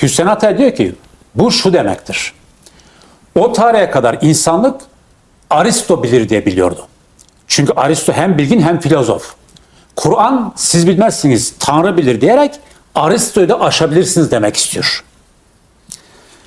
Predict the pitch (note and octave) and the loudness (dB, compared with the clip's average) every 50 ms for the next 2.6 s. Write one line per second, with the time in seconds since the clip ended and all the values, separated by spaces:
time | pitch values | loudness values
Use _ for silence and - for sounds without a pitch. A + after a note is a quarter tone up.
0 | _ _ _ _ _ _ _ _ _ _ _ _ _ _ - - D3+ E3+ F#3+ F#3+ | _ _ _ _ _ _ _ _ _ _ _ _ _ _ -2 -2 0 0 2 2
1 | A3+ C#4+ D4+ A#3+ - - G#3 F3+ E3 E3+ A#3 C#4 C#4 - - - - - - D#3 | 2 2 2 0 0 0 0 0 2 2 2 2 0 -2 -6 -8 -8 -2 0 2
2 | F3+ G#3+ A3 C4 B3+ - - - E3 A3+ B3+ | 2 2 2 2 2 0 0 0 0 0 0